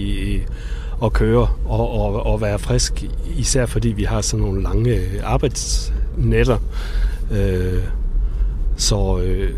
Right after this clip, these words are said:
så det, det, det, det er meget bedre. Men det er jo stadigvæk en opmærksomhedsfaktor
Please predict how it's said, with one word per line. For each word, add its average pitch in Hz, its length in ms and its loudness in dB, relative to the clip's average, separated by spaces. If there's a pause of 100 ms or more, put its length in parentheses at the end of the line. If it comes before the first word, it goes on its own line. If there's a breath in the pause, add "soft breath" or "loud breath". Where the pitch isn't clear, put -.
så 110 160 0
det, - 400 0
det, 110 180 0
det, 104 220 0
det 117 100 4
er 120 40 4
meget 113 360 2
bedre. 104 320 0 (480 loud breath)
Men 110 160 2
det 113 60 2
er 101 40 2
jo 98 100 0
stadigvæk 123 440 2
en 117 160 0
opmærksomhedsfaktor 110 1500 -2